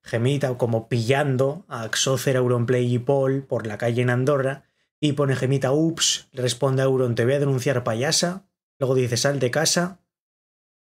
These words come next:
Gemote, Gemota, "Llevas tres minutos sin hacer una promo en Instagram, ¿vas todo bien?". Esto no sé a qué viene, imagino que Gemita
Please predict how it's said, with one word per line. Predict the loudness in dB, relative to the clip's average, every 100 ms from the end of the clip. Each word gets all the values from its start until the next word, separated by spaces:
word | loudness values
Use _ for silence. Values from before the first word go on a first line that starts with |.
| _ _ _ -8
Gemote, | -2 0 2 0 0 -2 -2 -12 _ _ _ _
Gemota, | -4 0 0 0 -4 -4 _ _ _
"Llevas | -2 0 0
tres | 0
minutos | 0 0 0
sin | 0
hacer | 0 0
una | 0 0
promo | 0 2
en |
Instagram, | 0 0 -2 0
¿vas | 0 -2
todo | -2 0 0
bien?". | 0 -2
Esto | -6 -6 -4 -2
no | 0
sé | -2
a | -2
qué | 0
viene, | 0 -2
imagino | -4 -4 -4 -4
que | -4
Gemita | -4 -6 -4 -6 -8